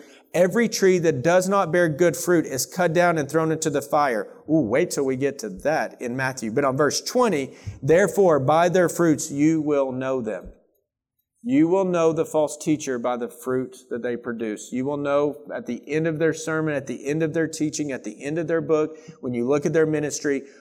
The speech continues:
are they bearing fruits of righteousness or of division and wickedness? Tells us exactly how we can know.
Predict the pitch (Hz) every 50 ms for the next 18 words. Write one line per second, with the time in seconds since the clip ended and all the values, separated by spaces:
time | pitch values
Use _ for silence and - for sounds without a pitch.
0 | - _ _ 131 147 156 151 165 170 165 135 147 143 143 143 143 135 127 - 135
1 | 131 110 - 110 101 117 127 135 135 131 - 143 - - 143 135 127 - 131 120
2 | 120 117 110 101 107 104 101 113 113 104 - - 101 90 87 85 - _ 117 104
3 | 107 107 101 92 - 107 95 95 80 - - - - - _ _ _ _ _ _
4 | _ _ _ _ _ _ _ _ _ _ _ _ _ _ _ _ _ _ _ _
5 | _ _ _ _ _ _ _ 156 180 156 143 131 135 123 120 117 127 127 143 -
6 | - 143 147 139 131 131 131 123 - 127 113 113 110 98 98 92 -